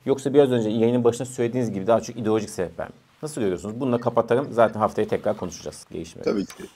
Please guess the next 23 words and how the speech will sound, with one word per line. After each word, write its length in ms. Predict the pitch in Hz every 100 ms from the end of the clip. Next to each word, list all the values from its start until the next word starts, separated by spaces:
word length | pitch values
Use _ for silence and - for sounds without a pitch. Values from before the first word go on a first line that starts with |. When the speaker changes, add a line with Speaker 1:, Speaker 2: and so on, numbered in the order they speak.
| -
Speaker 2:
Bence 280 | 156 175 151
Erdoğan 480 | 139 131 135 127 117
geçici 360 | 120 - 113
olarak 360 | 139 95 82 -
soğan 360 | - 101 98
patates 380 | - - - 85
sorununu 400 | - 82 80 82
hafiflettiği 580 | 85 - 87 85 - 92
için 360 | - 123 320 -
insanlar, 840 | 104 95 104 101 98 95 - - _ _
e, 60 | - - - -
bu 140 | 101
tip 240 | - - _ _ _ _
şeyleri 440 | - - 87 85 85
olan, 240 | 73 67
iştiyakları 600 | - - 95 85 - 90
olanlar 640 | 82 65 60 78 139 - _ _ _ _ _ _ _ _
tog 280 | - 117 -
gibi 460 | - - 98 - - _ _ -
milli 240 | 90 92
savunma 420 | 92 - 92 90 87
sanayinde 500 | - 76 67 73 78
gerçekten 720 | 110 - - - 73 64 -